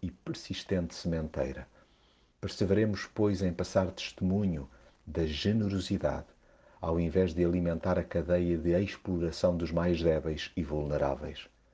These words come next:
Interrompamos os circuitos da injustiça e da violência,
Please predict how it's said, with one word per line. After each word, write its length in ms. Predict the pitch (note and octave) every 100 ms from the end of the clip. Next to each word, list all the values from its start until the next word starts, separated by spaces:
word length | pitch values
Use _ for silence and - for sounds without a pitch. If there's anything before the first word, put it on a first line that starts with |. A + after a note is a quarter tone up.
| _ _ _ _ -
Interrompamos 720 | F#2+ F#2+ F#2+ G#2 G2 A2+ G2
os 160 | G#2 -
circuitos 560 | G2+ - A#2 A2+ -
da 100 | F2+
injustiça 680 | G2 G2+ F#2+ E2+ - A#2 -
e 80 | G#2
da 120 | G2+
violência, 720 | F#2+ G2+ F2+ D#2 D2 - D2+